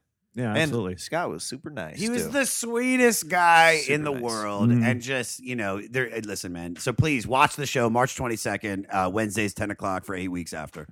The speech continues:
Speaker 1: Absolutely. You
Speaker 3: Yeah.
Speaker 1: just kinda reminded me of something,
Speaker 3: What's
Speaker 1: and I
Speaker 3: that?
Speaker 1: don't wanna go out on a downer here, but
Speaker 3: No, please.
Speaker 1: uh, I'm still getting tweeted at the
Speaker 3: I do have, I,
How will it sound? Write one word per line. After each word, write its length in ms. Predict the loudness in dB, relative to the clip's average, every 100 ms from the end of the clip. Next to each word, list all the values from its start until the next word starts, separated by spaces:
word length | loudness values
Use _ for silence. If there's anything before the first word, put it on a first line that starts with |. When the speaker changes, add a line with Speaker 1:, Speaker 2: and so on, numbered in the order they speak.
| -10
Speaker 1:
Absolutely. 540 | -10 -6 0 2 2 -2 -10 -8
You 80 | -4
Speaker 3:
Yeah. 20 |
Speaker 1:
just 160 | -4 -2
kinda 200 | -4 -2
reminded 400 | -4 -4 -4 -4
me 100 | -4
of 100 | -6
something, 380 | -8 -10 -14 -6
Speaker 3:
What's 120 | -2
Speaker 1:
and 80 | 0
I 40 |
Speaker 3:
that? 40 | 0
Speaker 1:
don't 100 | 0
wanna 200 | -2 -4
go 500 | -8 -12 -4 -2 -2
out 160 | -6
on 140 | -8 -8
a 80 |
downer 340 | -10 -10 -12 -12
here, 260 | -14 -14 -8
but 220 | -6 -2
Speaker 3:
No, 140 | -2
please. 400 | -2 -4 -6 -8 -4
Speaker 1:
uh, 680 | 0 2 2 0 0 -2 -6 _ _ _ _ _
I'm 120 | -14
still 220 | -8 -8 -8
getting 200 | -8 -12
tweeted 340 | -12 -12 -12 -14
at 120 | -14
the 360 | -14 -10 -8 0
Speaker 3:
I 100 | 0
do 160 | 4 6
have, 260 | 6 6
I, 180 | 2